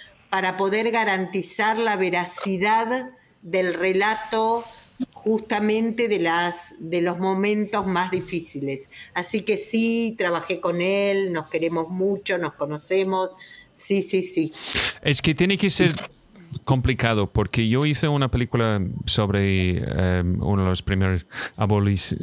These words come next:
Speaker 2: abolicionistas, eh, J-, eh, eh, John Newton, y tuvimos escenas de gente en África, estuvimos en Nigeria, en cadenas, etcétera, etcétera, y,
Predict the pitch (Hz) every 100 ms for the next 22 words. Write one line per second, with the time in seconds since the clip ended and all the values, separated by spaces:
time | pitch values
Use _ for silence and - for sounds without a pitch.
0 | - - 101 104 104 - 104 110 127 -
1 | 120 - - - - - - - 101 95
2 | 90 - - 92 - - - 104 87 98
3 | 98 104 110 107 95 - - - - -
4 | 120 110 107 - 120 139 - 131 - 123
5 | 117 104 95 113 104 113 107 101 92 -
6 | 95 101 104 95 90 87 104 98 95 92
7 | 85 98 98 92 95 101 87 - 90 98
8 | 101 98 95 87 87 - 87 90 82 90
9 | 95 92 90 90 -